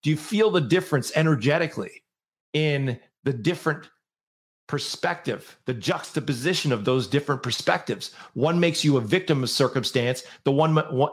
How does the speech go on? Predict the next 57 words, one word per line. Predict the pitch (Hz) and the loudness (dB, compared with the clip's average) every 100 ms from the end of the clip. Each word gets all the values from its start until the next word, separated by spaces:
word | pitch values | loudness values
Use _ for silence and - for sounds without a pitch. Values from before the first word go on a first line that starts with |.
| 120 | 2
the | 143 | 2
other | 170 160 | 4 4
makes | 143 139 | 2 0
you | 135 | 0
a | 117 | 0
victor | 98 165 160 139 127 - | 0 -2 2 0 0 2
over | 185 190 131 | 4 4 2
circumstance. | 110 139 123 110 - 107 92 - | 0 0 -2 -2 -2 -4 -4 -2
And | 127 | 2
that's | 143 165 | 2 0
what | 151 | 2
I | 143 | 4
want | 131 131 143 156 | 4 2 2 0
for | 135 | -2
you. | 98 87 - - - | -2 -6 -12 -10 -2
But | 143 | 0
I | 165 | 0
can't | - 175 - | 2 2 2
put | 160 | 2
a | 143 | 2
gun | 101 143 | 2 2
to | 151 | 2
your | 131 | 2
head | 127 | 2
and | 120 110 | 2 -2
force | - 175 180 - | 2 4 4 2
you | 127 | 0
to | 123 - | -2 0
own | 147 147 | 2 4
that | 131 113 - - - | 4 0 -4 -12 -12
victor | 113 151 151 131 | -4 -2 0 0
identity. | 120 107 131 123 101 | 2 2 0 0 -2
You've | 104 123 | -2 0
got | 139 | 2
to | 127 | 2
own | - 139 | 0 0
it | 135 | 0
for | - | -2
yourself. | 117 107 - 110 - - - | -2 0 0 0 -2 -14 -12
You've | - 120 | -4 0
got | 151 | 0
to | |
choose | 143 - 147 - - - | 0 2 2 2 -8 0
faith | 165 170 165 | 2 2 2
over | 160 123 123 | 0 0 -2
fear | - 151 147 | 0 2 2
yourself. | 135 110 - - 113 - - _ _ _ _ - _ _ | 2 0 -2 0 0 -2 -12 _ _ _ _ -20 _ _
And | 127 131 123 110 - _ | -4 -2 -2 -6 -14 _
at | - 135 | -6 -2
the | |
end | 165 | 0
of | 170 | 0
the | 156 | 0
day, | 139 143 | 2 0
it's | 123 | 0
a | 104 | -6
choice. | - 123 98 - - - | -4 -2 -2 -6 -10 -14